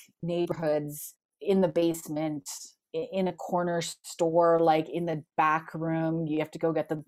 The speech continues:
the dolls over there or whatever you may have, right? Like, there was a time when it wasn't as readily available as things are now, right? Like, when you go to the Northeast or even go to Superstore or Safeway or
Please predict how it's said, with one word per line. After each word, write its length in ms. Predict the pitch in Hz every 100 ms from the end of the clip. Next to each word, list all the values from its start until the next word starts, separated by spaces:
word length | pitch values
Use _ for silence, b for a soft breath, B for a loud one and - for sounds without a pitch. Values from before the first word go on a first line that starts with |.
| -
the 100 | 147
dolls 500 | 147 143 147 151 151
over 240 | 147 151
there 320 | 143 147 147
or 220 | 147 147
whatever 500 | 143 160 160 151 139 156
you 180 | 156 147
may 120 | 139
have, 240 | 135 131
right? 160 | 147 156
Like, 120 | 160 b b b
there 140 | 202 196
was 120 | 185
a 60 | 185
time 400 | - 175 175 165
when 140 | 160
it 120 | 156
wasn't 360 | 170 165 175 156
as 180 | 151 147
readily 340 | 143 147 147 135
available 580 | 139 143 143 143 139 -
as 200 | 151 143
things 280 | - 147 147
are 180 | 135 135
now, 380 | 127 117 113 -
right? 140 | 147
Like, 120 | 135 -
when 160 | 156
you 80 | 156
go 140 | 156
to 80 | 151
the 100 | 147
Northeast 640 | 143 147 147 156 156 143 -
or 140 | 143
even 240 | 147 147
go 180 | 143 147
to 180 | 151 151 - _
Superstore 800 | - 202 180 165 - 151 147 143
or 40 | 143
Safeway 680 | - 170 165 156 143 139
or 240 | 139 143